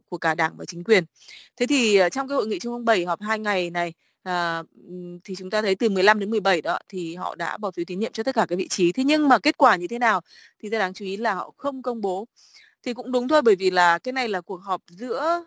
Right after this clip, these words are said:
ờ, các cán bộ của Đảng Cộng sản Việt Nam với nhau ạ. Thế cho nên là cái việc của Đảng, tức là việc nội bộ của họ thì họ không bắt buộc phải công bố cho toàn dân biết. Thì cũng không có ai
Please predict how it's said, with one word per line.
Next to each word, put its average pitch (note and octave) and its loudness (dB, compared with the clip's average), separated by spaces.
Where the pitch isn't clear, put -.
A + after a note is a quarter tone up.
ờ, F3+ 0
các D4+ 2
cán A3+ -2
bộ C4+ -4
của E3 -12
Đảng E3+ -10
Cộng D#3 -20
sản E3 -10
Việt D#3+ -12
Nam G#3 2
với A3+ -4
nhau A3+ 6
ạ. - 0
Thế A#3+ -4
cho B3 -6
nên B3 -6
là E3+ 4
cái B3 -2
việc A#3 2
của G3 -2
Đảng, F3+ 2
tức B3+ -14
là A#3+ -4
việc F#3 -14
nội G#3 -6
bộ G3+ -4
của D#3+ -16
họ E3+ -8
thì F#3 -12
họ F#3 -8
không C#4+ -8
bắt E4 0
buộc A3+ 2
phải E3+ -4
công G#3 -4
bố F#3+ 0
cho A3+ -8
toàn F3 -4
dân G3+ -4
biết. D4 2
Thì G#3+ 2
cũng A3+ -6
không D#4 2
có C#4+ 8
ai C#4+ 6